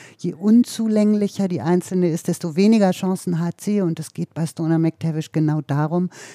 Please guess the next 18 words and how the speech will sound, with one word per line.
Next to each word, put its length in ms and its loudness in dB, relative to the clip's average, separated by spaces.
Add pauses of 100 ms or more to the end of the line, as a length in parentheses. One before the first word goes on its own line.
(160)
dass 560 0
da 200 2
eine 160 4
Gegenerzählung 840 -2
zu 160 -16
schaffen. 460 -8 (420)
Und 200 2
deswegen 420 0
ist 280 -6
es 360 -10 (200)
eindeutig 680 2
ein 160 0
durch 240 -4
und 240 -6
durch 300 -8
feministischer 720 2
Frauenkrimi 840 2
sozusagen. 800 -4